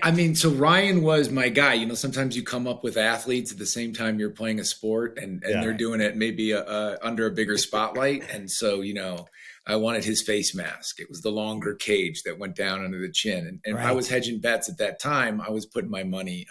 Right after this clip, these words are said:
Speaker 1: on, on Ryan.
Speaker 3: As
Speaker 1: And
Speaker 3: was
Speaker 1: then I
Speaker 3: I.
Speaker 1: hadn't thought of him. I, I hadn't thought of him in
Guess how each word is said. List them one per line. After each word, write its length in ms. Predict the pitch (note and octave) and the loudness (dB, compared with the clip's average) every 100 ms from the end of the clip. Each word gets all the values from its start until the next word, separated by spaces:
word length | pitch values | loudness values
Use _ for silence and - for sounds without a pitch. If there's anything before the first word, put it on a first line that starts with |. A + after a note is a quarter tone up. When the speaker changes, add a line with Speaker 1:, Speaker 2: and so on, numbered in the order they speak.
| F2+ | -12
Speaker 1:
on, 320 | E2+ E2 E2 _ _ _ _ _ - | -10 -10 -12 _ _ _ _ _ -6
on 200 | A2 G2+ | -2 0
Ryan. 420 | G2 A2+ A#2+ E2+ - _ - | 0 0 -2 -4 -8 _ 0
Speaker 3:
As 200 | D#3+ E3 | 2 4
Speaker 1:
And 80 | D#3+ | 6
Speaker 3:
was 80 | C#3+ | 6
Speaker 1:
then 80 | D3 | 6
I 20 | |
Speaker 3:
I. 40 | |
Speaker 1:
hadn't 260 | C#3 C3 A#2+ | 6 4 -2
thought 340 | - C3 C3+ | 0 2 4
of 100 | B2 | 2
him. 300 | G#2+ G#2 G2 - | 0 -4 -6 -10
I, 60 | - G#2+ | -8 -2
I 20 | |
hadn't 280 | C3 D3 C#3 | 0 0 -2
thought 220 | C3 C3+ C#3+ | -2 -2 -2
of 100 | B2+ | -2
him 200 | B2+ A#2+ | -4 -4
in 460 | - B2 A#2+ A2+ | -4 -4 -4 -6